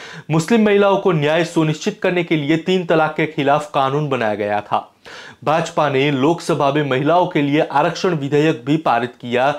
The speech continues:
जो विपक्ष के कोई भी प्रतिरोध के साथ पारित हो गया है। जो लोकसभा, राज्य विधानसभाओं और राष्ट्रीय राजधानी क्षेत्र दिल्ली की विधानसभा में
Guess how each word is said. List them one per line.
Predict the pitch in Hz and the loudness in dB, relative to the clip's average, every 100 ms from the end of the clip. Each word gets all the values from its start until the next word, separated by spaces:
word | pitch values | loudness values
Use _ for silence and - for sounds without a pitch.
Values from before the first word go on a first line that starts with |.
| - - - | -8 -18 -16
जो | 123 131 | 0 0
विपक्ष | 123 131 202 202 - | 0 -2 -4 -4 -8
के | - 160 | 0 2
कोई | 190 - 185 214 208 | 2 0 2 2 2
भी | 147 165 208 | 0 0 0
प्रतिरोध | 190 165 170 160 160 - | -2 0 0 2 0 -2
के | |
साथ | 147 - 151 156 - | -2 0 0 0 0
पारित | 135 165 165 | 2 2 0
हो | 131 | -2
गया | 110 104 | 0 0
है। | 98 110 - _ _ - - - - | 0 -4 -10 _ _ -20 -20 -20 -18
जो | 120 139 | -2 2
लोकसभा, | 135 185 190 185 156 156 170 | 4 4 2 -2 2 2 2
राज्य | 139 170 175 | 2 0 0
विधानसभाओं | 160 143 147 151 135 131 131 151 | 0 0 0 0 -2 2 4 4
और | - 131 | 2 0
राष्ट्रीय | 117 143 170 - 185 185 | 2 0 0 -4 0 2
राजधानी | 147 147 147 143 143 143 | 4 2 0 0 0 0
क्षेत्र | 151 - 147 147 151 | -4 -2 -2 0 0
दिल्ली | 135 127 131 | 0 -2 -4
की | 131 | -4
विधानसभा | 117 123 135 - 123 117 | -2 -2 -2 -4 -2 -2
में | 113 117 | 0 -2